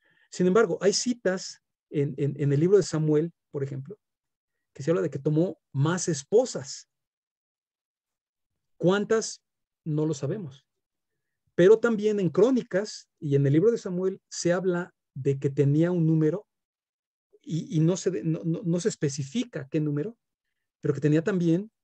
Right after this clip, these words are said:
este, concubinas, hermanos. ¿Cuántas?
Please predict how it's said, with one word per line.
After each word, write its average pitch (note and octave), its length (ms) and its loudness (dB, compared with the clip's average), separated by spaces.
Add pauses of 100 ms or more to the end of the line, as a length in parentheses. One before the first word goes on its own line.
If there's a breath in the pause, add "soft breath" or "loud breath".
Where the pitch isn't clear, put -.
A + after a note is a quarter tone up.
(180)
este, - 1040 -14 (880)
concubinas, D#3+ 640 -2
hermanos. - 420 -20 (2500)
¿Cuántas? G#3 540 0